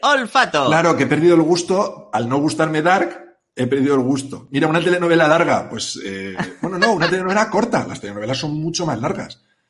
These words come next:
Speaker 2: Estos son, eh, en el
Speaker 1: Dice,
Speaker 2: fondo son
Speaker 1: "Doctor, yo lo vi en alemán con subtítulos en inglés porque pensé que usted lo haría, siendo una mini traición". No, pero ¿para qué? ¿No, no ves que eso no me aporta? ¿Para qué voy a verlo además con subtítulos en inglés?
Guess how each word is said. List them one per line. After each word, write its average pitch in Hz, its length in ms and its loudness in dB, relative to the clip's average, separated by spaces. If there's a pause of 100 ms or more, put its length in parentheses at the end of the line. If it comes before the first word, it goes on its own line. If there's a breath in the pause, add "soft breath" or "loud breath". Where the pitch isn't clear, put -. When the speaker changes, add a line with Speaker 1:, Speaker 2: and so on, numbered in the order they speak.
(160)
Speaker 2:
Estos - 200 -10
son, 147 180 -4
eh, 104 360 -6
en 175 140 -6
el 233 140 0
Speaker 1:
Dice, 180 240 0
Speaker 2:
fondo 123 40 -10
son 143 300 -4
Speaker 1:
"Doctor, 196 420 0
yo 247 120 0
lo 247 60 2
vi 254 80 2
en 254 60 -2
alemán 247 300 -2
con 233 100 -2
subtítulos 208 440 -4
en 208 120 -2
inglés 208 220 -2
porque 165 240 -4
pensé 156 300 -4
que 226 40 -4
usted 220 200 -4
lo 190 80 0
haría, 156 400 0
siendo 196 260 -2
una 202 140 0
mini 202 200 0
traición". 165 480 0 (220 loud breath)
No, 190 640 4
pero 180 200 4
¿para 240 220 2
qué? 247 300 2
¿No, 196 160 -2
no 170 180 -2
ves 277 160 -2
que 262 80 -4
eso 247 160 -2
no 220 80 -2
me 190 100 0
aporta? 165 640 -4
¿Para 135 160 0
qué 202 80 -4
voy 277 160 -4
a 277 80 0
verlo 240 240 -2
además 208 340 -2
con 180 160 -6
subtítulos 165 480 -6
en 156 100 -4
inglés? 202 540 -2